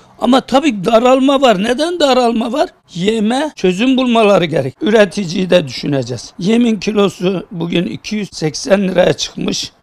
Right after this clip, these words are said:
Üretim olmadığı zaman, tüketim olduğu yerde biz nasıl kalkınacağız? Meraları ekeceğiz. Devlet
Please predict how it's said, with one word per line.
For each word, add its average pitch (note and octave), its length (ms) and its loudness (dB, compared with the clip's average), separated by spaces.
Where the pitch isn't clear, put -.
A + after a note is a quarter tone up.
Üretim C4 540 2
olmadığı C4+ 600 0
zaman, A#3 380 0
tüketim C4+ 500 2
olduğu C4 380 2
yerde A#3+ 540 4
biz C#4+ 320 2
nasıl A#3 460 -2
kalkınacağız? F3 580 -4
Meraları C4+ 640 0
ekeceğiz. B3 840 0
Devlet C4+ 500 4